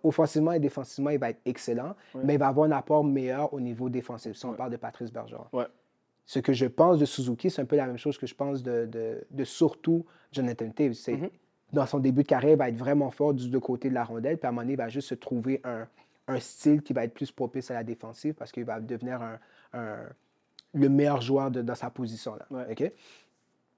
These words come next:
Speaker 1: Cole Caulfield, je sais qu'il va être, je vais pas dire strictement un marqueur, mais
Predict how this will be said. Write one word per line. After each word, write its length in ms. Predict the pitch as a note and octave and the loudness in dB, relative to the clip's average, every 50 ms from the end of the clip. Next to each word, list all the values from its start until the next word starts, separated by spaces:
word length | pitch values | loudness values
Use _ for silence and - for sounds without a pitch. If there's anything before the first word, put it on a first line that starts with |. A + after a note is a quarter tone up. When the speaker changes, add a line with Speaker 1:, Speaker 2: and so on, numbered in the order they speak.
| _ _ _ - | _ _ _ 4
Speaker 1:
Cole 140 | - D3+ | 6 6
Caulfield, 340 | C#3+ - D3 C3+ - F#3 F#3 | 6 6 4 4 4 4 4
je 80 | C#3+ C#3 | 4 4
sais 180 | C3 - - | 2 0 0
qu'il 160 | E3 - - B2+ | 0 0 0 -2
va 120 | B2+ - | 0 -2
être, 120 | B2+ - _ _ _ _ _ - | -4 -6 _ _ _ _ _ -12
je 60 | - C#3+ | -6 -4
vais 80 | D3 C3+ | -2 0
pas 140 | - E3+ | 0 0
dire 160 | F3+ D#3 F#3+ F3+ | 0 0 -2 -4
strictement 540 | - - - - D#3 - - D3 C#3 C#3 C#3 | -6 -8 -12 -10 -10 -6 -4 -2 -2 -2 -2
un 100 | C#3 C3 | -2 -2
marqueur, 440 | B2+ B2 - - - D3 D#3+ F3+ F3+ _ _ _ _ _ | -4 -4 -6 -4 -4 -4 -4 -4 -6 _ _ _ _ _
mais 380 | - C3 C3 C3+ C#3 C#3+ C#3+ | 0 2 2 2 2 0 -2